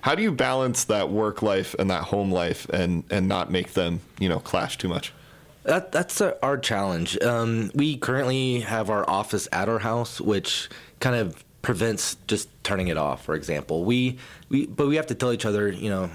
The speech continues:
Speaker 2: that's my struggle. Angie kinda handles all our emails and social media. So, uh, you know, af-, after the day of making donuts, we go home and then she's, you know, working on the computer, answering emails and doing all that.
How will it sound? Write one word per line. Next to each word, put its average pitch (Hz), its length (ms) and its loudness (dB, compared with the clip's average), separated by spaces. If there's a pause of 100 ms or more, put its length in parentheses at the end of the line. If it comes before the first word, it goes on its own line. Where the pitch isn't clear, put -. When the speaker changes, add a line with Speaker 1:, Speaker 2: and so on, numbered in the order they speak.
(160)
Speaker 2:
that's 143 400 0
my 120 160 0
struggle. 120 460 0
Angie 117 380 0
kinda 113 260 -2
handles 110 280 2
all 110 120 2
our 95 100 0
emails 113 540 0
and 92 120 -4
social 113 300 0
media. 110 340 2
So, 113 200 0
uh, - 180 -2 (320)
you - 80 0
know, 123 160 2
af-, 139 240 -4
after 143 240 2
the 113 80 2
day 110 200 2
of 98 100 -2
making 110 260 -2
donuts, 107 380 0
we 120 80 2
go 98 160 2
home 104 320 0
and 95 120 0
then 90 220 0
she's, - 340 0 (120)
you 104 80 -4
know, 90 100 0
working 101 260 0
on 95 60 0
the 87 140 -2
computer, 101 500 0
answering 98 400 0
emails 92 320 0
and 92 80 0
doing 98 160 0
all 90 160 0
that. 104 320 0